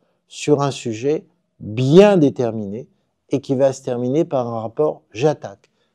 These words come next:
J'en dis pas plus, par le portail de l'intelligence économique, d'une part,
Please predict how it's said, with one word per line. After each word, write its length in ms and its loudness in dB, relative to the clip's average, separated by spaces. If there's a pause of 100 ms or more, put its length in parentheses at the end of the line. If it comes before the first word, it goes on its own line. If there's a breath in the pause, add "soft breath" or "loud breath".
(100)
J'en 280 2
dis 180 4
pas 180 -2
plus, 560 -12 (1500)
par 180 10
le 120 10
portail 440 2
de 100 0
l'intelligence 600 2
économique, 560 0
d'une 260 4
part, 420 8